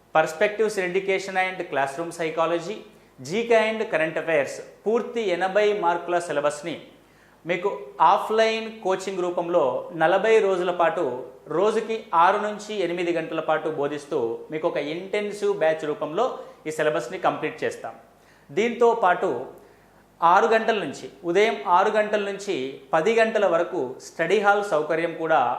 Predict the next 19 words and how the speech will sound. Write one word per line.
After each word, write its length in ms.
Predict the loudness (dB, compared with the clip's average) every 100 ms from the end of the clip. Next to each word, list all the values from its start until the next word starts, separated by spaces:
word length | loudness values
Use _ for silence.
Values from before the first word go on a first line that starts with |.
| -6 -8
అందిస్తున్నాం. 540 | -8 -8 -6 0 0 -2 -16 -20 -20 _ -2
దీంతో 340 | -2 2 2 2 4
పాటు 460 | 0 0 -8 -12 -20 _ 0
చాప్టర్ 420 | 2 2 4 4 4
వైజ్ 220 | 2 0 -2
పరీక్షల్ని, 520 | -2 -2 -4 -6 -4 -8 -8 -2
ఒక 80 | 0 2
ఐదు 140 | 2 2
గ్రాండ్ 260 | 2 0 0
టెస్ట్ని 240 | -4 -6 -2
కూడా 160 | 2 2 0 -4
ఈ 40 | -4 -2
నలభై 280 | 0 2 2
రోజుల 240 | 2 0 -2 -2
కాలంలో 380 | -2 -2 0 -2 -4 -6
మీకు 180 | -4 -2 -2
నిర్వహిస్తాం. 520 | -2 -2 -4 -4 -6 -6 -16 -20 _ _ _ -4
దీంతో 320 | -2 0 2 2 2
పాటు 220 | -4